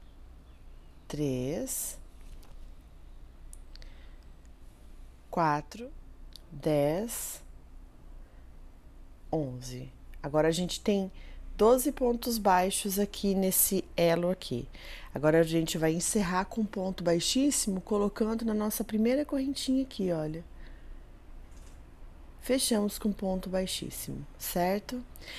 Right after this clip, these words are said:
Agora, se a gente tem doze pontos baixos aqui, a gente vai permanecer com esses doze pontos baixos aqui na próxima carreira também.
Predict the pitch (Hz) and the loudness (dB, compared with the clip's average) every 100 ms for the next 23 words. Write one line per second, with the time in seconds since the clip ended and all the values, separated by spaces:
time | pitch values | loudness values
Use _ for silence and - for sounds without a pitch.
0 | - - 190 220 262 262 262 247 247 - | -10 -2 6 10 10 10 6 6 2 0
1 | - 202 175 - - - - - 196 269 | 2 4 4 -4 -12 -14 -14 4 8 8
2 | 294 311 233 202 190 170 156 143 139 139 | 8 4 4 4 2 -2 2 2 2 -4
3 | 127 131 - 202 165 147 - - - - | -6 -6 2 4 4 2 -12 -16 -16 -16
4 | - - 190 214 214 214 202 196 240 226 | -6 2 4 6 4 6 8 8 8 8
5 | 233 226 - 208 220 214 208 196 196 180 | 8 8 6 6 4 2 0 4 4 4
6 | - 196 190 170 175 185 185 185 202 208 | 2 2 2 0 4 4 2 -2 0 2
7 | 202 202 202 196 214 208 214 214 208 269 | 2 6 6 6 0 0 2 4 2 2
8 | 285 196 - | 2 2 0